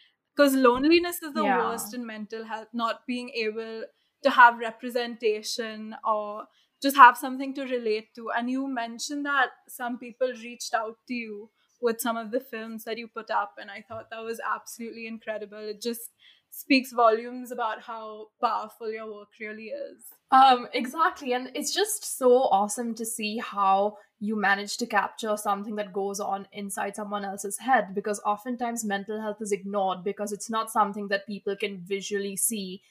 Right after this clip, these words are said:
Speaker 2: and understand. And recently you actually posted a video about what it's like to be bipolar, really capturing all the highs and lows. And this actually got reported and jeopardized your account.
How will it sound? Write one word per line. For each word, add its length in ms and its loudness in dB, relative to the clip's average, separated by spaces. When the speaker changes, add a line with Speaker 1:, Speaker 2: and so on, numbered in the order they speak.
Speaker 2:
and 160 -2
understand. 800 -2
And 440 6
recently 580 -2
you 240 2
actually 460 0
posted 720 0
a 420 6
video 320 -4
about 460 0
what 180 -2
it's 160 -8
like 260 -2
to 60 -14
be 160 -8
bipolar, 680 -4
really 260 -8
capturing 600 -4
all 240 -2
the 60 -2
highs 380 -6
and 160 -8
lows. 420 -8
And 480 6
this 320 -4
actually 380 -4
got 300 0
reported 720 -2
and 200 -6
jeopardized 680 -4
your 180 -2
account. 600 -6